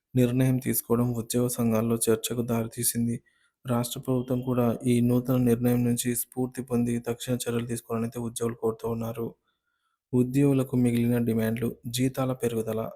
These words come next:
రాష్ట్ర ఆదాయం పెరుగుదలకు అనుగుణంగా ఉద్యోగుల వేతనాలు మరియు బెనిఫిట్స్ సముచితంగా పెరగాలి. సమయానికి నిర్ణయాలు. ప్రతి పీఆర్సీ గడువుకు ముందే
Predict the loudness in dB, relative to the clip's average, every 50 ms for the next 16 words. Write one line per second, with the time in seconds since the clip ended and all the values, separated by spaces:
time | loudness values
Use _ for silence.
0 | -12 -6 -4 -2 0 0 0 -2 -4 -4 -2 -2 0 0 2 4 4 4 2 0
1 | 0 -2 0 0 2 2 2 2 0 0 -2 -2 -2 0 0 0 -2 -2 -2 0
2 | 0 0 0 0 -2 -4 -4 -4 -2 0 2 0 0 0 0 0 0 0 -2 -4
3 | -4 -2 -2 0 0 0 -2 -2 -2 -2 -2 -4 -4 -8 _ _ _ _ _ _
4 | _ _ -2 2 4 4 4 4 2 -2 -6 -4 -2 0 2 2 2 2 0 -4
5 | -10 _ _ _ _ -4 0 2 4 4 4 2 0 -2 -2 0 0 -2 0 0
6 | 0 0 0 0 -2 -2 -4 -4 -4 -6 -2 0 2 4 4 4 4 4 2 0
7 | 0 0 0 2 2 2 0 0 -2 -2 -2 -2 -4 -6 -6 -10 -18 -20 -20 _
8 | _ _ _ 2 2 2 4 0 0 0 0 0 2 2 2 0 0 -2 0 0
9 | 0 0 0 0 -2 -2 0 0 2 2 2 4 4 4